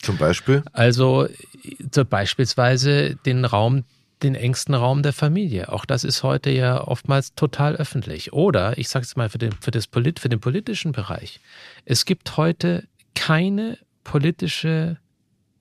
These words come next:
Speaker 2: Plattform mehr, oder Plattform ist das falsche Wort, kein politisches Podium mehr. Podium ist wiederum das falsche Wort. Kein politisches, kein, kein, keinen politischen Raum mehr, so müssen wir es sagen, in dem noch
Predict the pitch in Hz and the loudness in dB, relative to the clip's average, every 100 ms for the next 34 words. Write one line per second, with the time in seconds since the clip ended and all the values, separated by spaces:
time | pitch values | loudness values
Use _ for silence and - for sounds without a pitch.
0 | _ _ _ - 147 - - 92 80 76 | _ _ _ -4 -2 -2 -6 -6 -6 -8
1 | 80 98 151 175 208 - 110 135 143 135 | -8 -6 -6 -8 -14 -6 -4 -2 -4 -4
2 | - 135 139 131 - 156 - 151 165 156 | -6 -6 -4 -6 -4 -4 -4 -6 -4 -6
3 | - 139 - - - 190 180 110 95 85 | -4 -4 -6 -12 -8 -4 -2 -4 -4 -6
4 | 104 160 - _ _ _ - _ _ _ | -8 -10 -14 _ _ _ -20 _ _ _
5 | _ _ _ - 151 147 220 247 107 - | _ _ _ -2 0 0 0 0 0 -2
6 | 92 - 92 - 165 190 180 175 180 175 | -4 -4 -6 0 0 2 2 2 2 0
7 | 175 151 - - - 175 175 - 160 165 | 0 0 -2 -2 0 0 -2 -4 0 0
8 | 160 - 160 165 160 170 139 151 151 202 | -2 0 2 2 2 0 0 0 2 2
9 | 131 85 90 175 170 - 92 - 87 117 | 2 -2 0 2 2 0 -4 -4 -6 -6
10 | 156 _ - - - _ _ _ - 147 | -8 _ -20 -20 -20 _ _ _ 0 2
11 | 139 143 160 190 202 196 _ _ _ _ | 4 2 2 0 -2 -6 _ _ _ _
12 | _ _ - 143 147 147 - | _ _ 0 2 2 0 -14